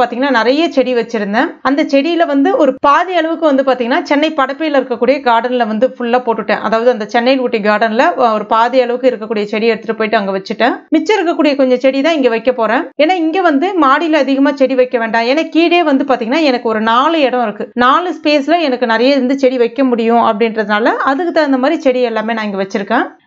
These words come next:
இப்ப வந்து பாத்தீங்கன்னா இந்த இடத்துல வந்து நம்ம வெளியிலேருந்து பாத்தீங்கன்னா ரைட் சைடுல, அதாவது கேட்டுக்கு வெளியிலேருந்து ரைட் சைடுல ஒரு ஸ்பேஸ் இருக்கும், நல்ல நீட்டா ஒரு ஸ்பேஸ் இருக்கு. அப்புறம் உள்ள என்டர் ஆன உடனே கார் பார்க்கிங்லேருந்து ரைட் சைடுல ஒரு நீட்டா ஒரு ஸ்பேஸ் ஒண்ணு இருக்கும். அதுக்கு அடுத்ததா நம்ம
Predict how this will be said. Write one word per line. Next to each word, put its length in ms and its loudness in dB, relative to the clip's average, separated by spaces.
இப்ப 200 2
வந்து 160 -2
பாத்தீங்கன்னா 380 0
இந்த 220 4
இடத்துல 300 0
வந்து 180 0
நம்ம 160 0
வெளியிலேருந்து 540 0
பாத்தீங்கன்னா 320 0
ரைட் 240 0
சைடுல, 260 0
அதாவது 300 0
கேட்டுக்கு 440 0
வெளியிலேருந்து 440 0
ரைட் 240 0
சைடுல 300 2
ஒரு 160 -2
ஸ்பேஸ் 340 0
இருக்கும், 280 -4
நல்ல 260 0
நீட்டா 380 0
ஒரு 120 -8
ஸ்பேஸ் 320 -4
இருக்கு. 200 0
அப்புறம் 300 2
உள்ள 160 4
என்டர் 280 -2
ஆன 180 0
உடனே 160 -4
கார் 260 0
பார்க்கிங்லேருந்து 600 0
ரைட் 240 -2
சைடுல 320 -2
ஒரு 120 0
நீட்டா 300 -2
ஒரு 180 -6
ஸ்பேஸ் 340 -2
ஒண்ணு 160 -2
இருக்கும். 280 0
அதுக்கு 240 -2
அடுத்ததா 280 0
நம்ம 140 2